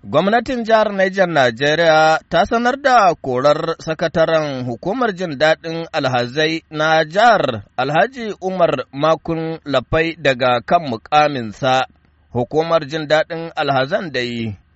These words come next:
ita ke da alhakin kai maniyata aikin haji a ƙasar Saudi Arabia domin sauke faralinsu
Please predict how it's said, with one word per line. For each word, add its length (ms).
ita 200
ke 180
da 400
alhakin 720
kai 400
maniyata 760
aikin 420
haji 480
a 120
ƙasar 420
Saudi 300
Arabia 960
domin 360
sauke 480
faralinsu 920